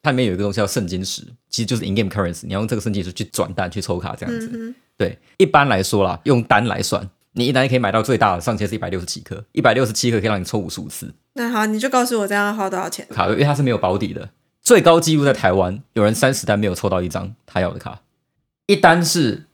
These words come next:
Speaker 1: 八十美元上下，也就是大概两千多块台币，三十，三十单就是六万，也就是我花了六万块台币，对，我一张我要的那个五星都没有。
Speaker 2: 哇。
Speaker 1: 可以到这个程度。然后 F 九更扣的地方在这里，你喜欢那个角色，对不对？这五星是可以叠加的，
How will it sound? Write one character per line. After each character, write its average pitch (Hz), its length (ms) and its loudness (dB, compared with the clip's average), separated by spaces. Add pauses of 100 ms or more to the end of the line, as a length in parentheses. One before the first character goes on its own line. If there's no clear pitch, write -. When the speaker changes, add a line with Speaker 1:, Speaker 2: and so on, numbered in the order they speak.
(140)
Speaker 1:
八 131 160 6
十 135 140 -2
美 107 100 2
元 101 160 -2
上 101 180 0
下， 95 180 0
也 101 60 -2
就 117 80 2
是 113 80 -2
大 120 100 6
概 107 40 6
两 95 160 -2
千 98 140 -4
多 98 120 -2
块 98 120 -2
台 92 120 -4
币， 95 300 -8
三 165 220 -2
十， 160 100 -8 (140)
三 170 180 4
十 160 100 -4
单 123 160 4
就 120 100 2
是 - 40 2
六 107 140 2
万， 90 200 -4 (420)
也 139 100 4
就 202 80 6
是 226 40 8
我 - 80 8
花 180 140 6
了 151 60 8
六 156 100 8
万 156 100 4
块 147 120 4
台 104 160 2
币， 110 100 2
对， 95 320 0 (600)
我 147 120 4
一 202 80 4
张 170 180 6
我 110 120 6
要 131 160 6
的 98 80 2
那 101 100 2
个 90 80 0
五 90 140 -4
星 - 120 -6
都 92 120 -8
没 90 120 -6
有。 - 120 -14 (520)
Speaker 2:
哇。 220 540 -2
Speaker 1:
可 175 60 6
以 160 40 8
到 160 80 6
这 147 80 0
个 135 80 2
程 98 160 -2
度。 92 200 -2 (440)
然 196 120 6
后 233 60 6
F 226 120 4
九 214 120 4
更 214 160 2
扣 175 140 2
的 147 60 4
地 139 40 2
方 139 100 2
在 123 80 2
这 107 160 0
里， - 220 -8 (380)
你 165 120 2
喜 117 220 2
欢 143 80 0
那 156 80 2
个 139 40 2
角 101 160 -2
色， 101 160 -6
对 92 120 -6
不 92 40 -6
对？ - 100 -14 (260)
这 254 100 8
五 139 180 0
星 147 200 0
是 160 100 -2
可 - 80 0
以 104 60 4
叠 98 280 0
加 107 300 0
的， - 220 -8